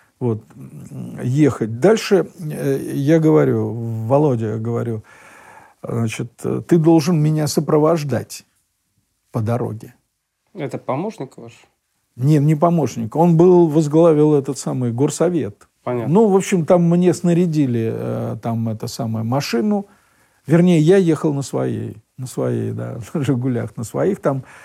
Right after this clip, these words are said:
Speaker 1: И там ещё одна или две «Волги», я не помню, снарядили. Мои, э, мои члены моего избирательного штаба, которые уже, ну, уже время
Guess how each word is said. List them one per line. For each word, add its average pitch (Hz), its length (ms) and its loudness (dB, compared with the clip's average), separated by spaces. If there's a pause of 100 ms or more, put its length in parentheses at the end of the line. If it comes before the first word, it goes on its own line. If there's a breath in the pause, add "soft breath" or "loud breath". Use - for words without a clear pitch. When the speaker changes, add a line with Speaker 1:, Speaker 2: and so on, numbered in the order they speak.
(460 loud breath)
Speaker 1:
И 202 320 2 (100)
там 160 200 2
ещё 151 340 2
одна 165 280 2
или 147 140 2
две 139 240 2
«Волги», 143 340 0
я 113 100 -2
не 123 140 -4
помню, 113 420 -8
снарядили. 143 600 0
Мои, 165 500 4
э, 147 400 0
мои 160 440 2
члены 180 440 2
моего 160 440 4
избирательного 175 760 2
штаба, 123 420 -4
которые 185 440 4
уже, 180 500 4
ну, 190 320 0
уже 170 220 2
время 170 360 2